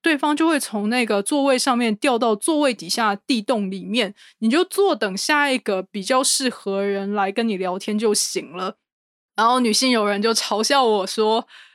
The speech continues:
，“如果我这样的人去那个场合的话，我对面那个地洞一定要挖超级大，因为我铁定会不断地去按那个按钮，因为这个场合里面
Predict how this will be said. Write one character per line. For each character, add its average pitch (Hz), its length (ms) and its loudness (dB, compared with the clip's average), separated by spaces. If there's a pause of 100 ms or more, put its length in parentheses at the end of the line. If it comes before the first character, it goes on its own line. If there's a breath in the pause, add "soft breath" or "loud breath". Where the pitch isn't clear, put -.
(140 loud breath)
，“如 277 160 0
果 339 100 2
我 262 200 4
这 240 120 0
样 269 140 4
的 233 100 4
人 208 200 2
去 247 220 0
那 233 180 2
个 208 100 2
场 190 300 -4
合 196 180 -4
的 196 100 0
话， 208 280 2
我 196 120 0
对 262 220 0
面 254 160 2
那 240 60 2
个 220 100 2
地 220 260 -6
洞 208 280 0
一 - 20 -4
定 214 140 -4
要 214 100 2
挖 202 300 2
超 208 400 -2
级 - 340 -4
大， 180 220 0
因 240 120 -2
为 311 60 2
我 233 160 2
铁 214 240 -4
定 240 180 0
会 247 120 2
不 202 240 -8
断 233 240 2
地 202 40 -2
去 220 160 -2
按 220 220 0
那 208 200 0
个 - 120 -10
按 202 320 -2
钮， 180 240 -10
因 262 160 0
为 294 100 4
这 269 200 0
个 226 100 0
场 202 240 -6
合 196 240 -6
里 202 160 -6
面 208 260 -2